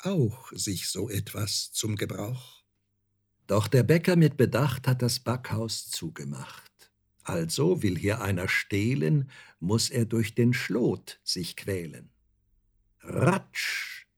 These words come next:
da kommen die zwei Knaben durch den Schornstein, schwarz wie Raben. Puff, sie fallen in die Kist, wo das Mehl darinnen ist.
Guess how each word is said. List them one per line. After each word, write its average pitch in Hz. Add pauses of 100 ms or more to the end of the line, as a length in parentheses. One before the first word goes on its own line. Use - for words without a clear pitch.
da 87
kommen 139
die 143
zwei 139
Knaben 131
durch 127
den 139
Schornstein, 90 (260)
schwarz -
wie 120
Raben. - (500)
Puff, - (480)
sie 135
fallen 151
in 156
die 160
Kist, - (240)
wo 120
das 151
Mehl 175
darinnen 87
ist. -